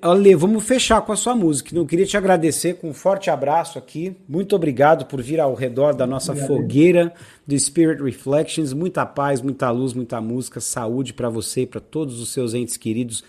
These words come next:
Speaker 1: em ambos os lados da vida aí, né? Física e espiritual. E, amigos, vamos fechar aqui a nossa live. Muito obrigado por participarem com a, é,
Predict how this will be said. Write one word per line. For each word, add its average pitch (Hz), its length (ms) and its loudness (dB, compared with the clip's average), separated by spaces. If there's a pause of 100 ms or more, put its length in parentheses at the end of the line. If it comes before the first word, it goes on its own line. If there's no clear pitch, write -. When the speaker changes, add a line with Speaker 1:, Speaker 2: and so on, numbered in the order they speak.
(140)
Speaker 1:
em 156 220 -2
ambos 165 340 -4
os 120 120 -10
lados 107 600 -6
da 107 180 -6
vida 117 360 -6
aí, 143 160 -4
né? 151 160 -10 (340)
Física 131 440 -2
e 113 160 -2
espiritual. 117 720 -6 (420)
E, 190 380 -2 (240)
amigos, 160 460 0
vamos 190 280 0
fechar 202 440 2
aqui 165 220 0
a 160 40 4
nossa 156 360 0
live. 143 320 0
Muito 190 260 0
obrigado 151 380 0
por 147 80 -12
participarem 143 760 -4 (320)
com 208 360 0 (460)
a, 208 360 4 (760)
é, 156 560 6